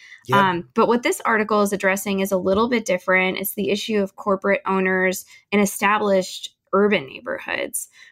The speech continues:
Speaker 2: which is more of a scattershot investment issue spatially rather than, like, a huge subdivision being owned by one giant entity. Take my neighborhood, for example.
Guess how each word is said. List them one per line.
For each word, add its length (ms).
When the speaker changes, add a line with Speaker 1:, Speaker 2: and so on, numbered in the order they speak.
Speaker 2:
which 320
is 120
more 320
of 140
a 40
scattershot 920
investment 580
issue 380
spatially 680
rather 400
than, 320
like, 160
a 100
huge 800
subdivision 800
being 420
owned 260
by 140
one 420
giant 520
entity. 760
Take 240
my 160
neighborhood, 480
for 220
example. 640